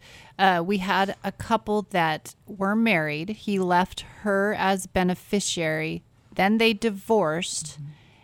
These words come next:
Speaker 1: and the death certif-, but he never changed the beneficiary in his I R A. So they called us to figure out,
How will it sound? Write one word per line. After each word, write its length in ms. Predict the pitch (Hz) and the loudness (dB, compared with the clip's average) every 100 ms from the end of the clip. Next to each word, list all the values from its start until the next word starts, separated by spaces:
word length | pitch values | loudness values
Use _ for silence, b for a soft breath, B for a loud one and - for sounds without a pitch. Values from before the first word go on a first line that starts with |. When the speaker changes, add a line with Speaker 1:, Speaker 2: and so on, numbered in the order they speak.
| _ | _
Speaker 1:
and 240 | 185 180 175 | 0 2 2
the 80 | |
death 300 | 165 214 247 | 0 2 2
certif-, 540 | - - 190 - 185 165 | 2 -2 -2 -2 -4 -2
but 100 | 202 | 0
he 60 | 196 | 4
never 200 | 214 269 | 4 4
changed 340 | - 247 233 | 2 0 2
the 100 | 226 | 2
beneficiary 580 | 208 202 196 202 196 175 | 4 2 2 0 0 0
in 80 | 165 | 0
his 120 | 160 | 0
I 180 | 165 156 | 0 0
R 100 | 151 | -4
A. 200 | - - B B B | -6 -10 B B B
So 120 | - | 0
they 120 | 202 | 2
called 320 | 202 226 220 220 | 2 2 4 4
us 200 | 214 - | 2 -2
to 120 | 190 | -4
figure 300 | 196 180 175 | -4 -2 0
out, 360 | 160 151 - | 0 0 -4